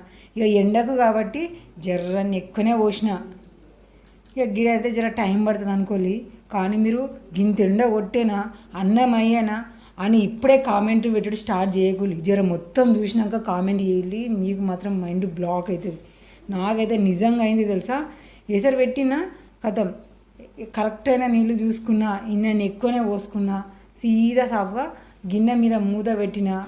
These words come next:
పురుసొత్తుగా పీట పట్టుకున్నా, రెండు కలిసి బయటికి తీసుకుపోయి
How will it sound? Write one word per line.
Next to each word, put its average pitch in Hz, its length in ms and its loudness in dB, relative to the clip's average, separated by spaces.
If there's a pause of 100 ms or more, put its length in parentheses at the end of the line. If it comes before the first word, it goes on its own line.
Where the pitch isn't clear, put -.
పురుసొత్తుగా 226 540 -4
పీట 214 300 -4
పట్టుకున్నా, 185 520 -2 (500)
రెండు 233 340 4
కలిసి 247 340 2
బయటికి 208 400 0
తీసుకుపోయి 185 640 -4